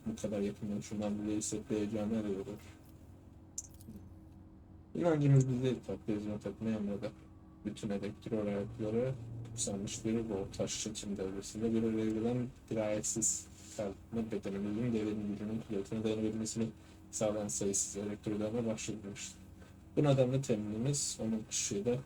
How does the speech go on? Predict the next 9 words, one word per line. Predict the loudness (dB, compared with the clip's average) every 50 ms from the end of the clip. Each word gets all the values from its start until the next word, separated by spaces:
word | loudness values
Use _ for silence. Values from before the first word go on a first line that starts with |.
| -6 0
parıldar. | 0 0 0 0 -4 -4 -8 -8 -12 -18 -20 -20 -6 0
Bu | 2 4
ulvi | 6 6 6 6 6 6
makama | 4 4 2 2 0 0 0 0
getirildiğimizde | -2 -2 -2 0 0 0 2 0 0 -2 0 2 4 4
de | 6
gözlerimiz | 6 6 4 4 0 0 0 0 0 0 0 -2 -4 -6 -10 -16 -18 -16 -10
kaynar | -4 -2 -2 0 0 0 -2 -2
olur. | -2 -2 -2 -2 -4 -6 -10 -10 -10 -12 -16